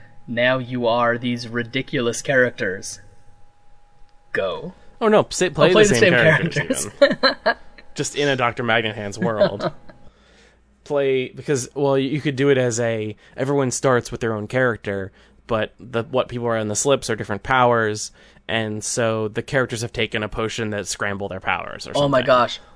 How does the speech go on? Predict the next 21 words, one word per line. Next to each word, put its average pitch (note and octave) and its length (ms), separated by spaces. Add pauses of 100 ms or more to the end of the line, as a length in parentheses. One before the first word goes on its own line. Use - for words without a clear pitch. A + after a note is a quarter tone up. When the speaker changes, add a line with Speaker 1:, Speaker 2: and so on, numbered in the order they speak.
Speaker 2:
Like, A#2 80
that's B2 200
a, A#2 60
that's A#2 320
a A2 80
classic G2 640
st-, - 400
like, G2+ 120 (260)
trope E2+ 400
in G2 300
sci-, D#2 340
in, F2 240
uh, - 240 (120)
superheroes. C3 340
Speaker 1:
Or D#3+ 120
it - 140
could D3+ 200
be, C3 280
like, C#3+ 240
the B2 180 (140)
animated B2 920